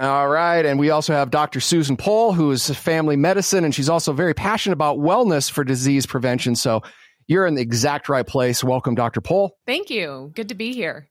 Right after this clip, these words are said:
Speaker 1: And the star of this week's show. What do you think of that, listener Brett? You're the star. You're the reason we're all here today.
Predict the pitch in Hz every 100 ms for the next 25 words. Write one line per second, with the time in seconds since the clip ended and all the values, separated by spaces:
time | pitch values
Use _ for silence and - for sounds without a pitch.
0 | _ 180 208 196 - 214 220 220 214 175
1 | 190 185 180 156 - 180 165 147 156 170
2 | - 175 165 175 165 156 147 - 143 123
3 | 151 151 160 156 - - 165 151 117 120
4 | 175 165 185 165 160 165 170 170 143 127
5 | 117 92